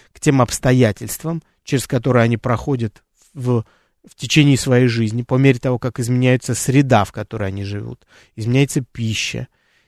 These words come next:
изменяются, э, особенности их же поведения приспо-, приспособительного к тому, что происходит в окружающей среде. То есть, другими словами,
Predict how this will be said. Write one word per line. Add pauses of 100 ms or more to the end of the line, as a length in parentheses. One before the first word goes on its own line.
(420)
изменяются, (300)
э,
особенности
их
же
поведения
приспо-,
приспособительного (360)
к (240)
тому,
что (200)
происходит
в
окружающей
среде. (400)
То
есть,
другими
словами,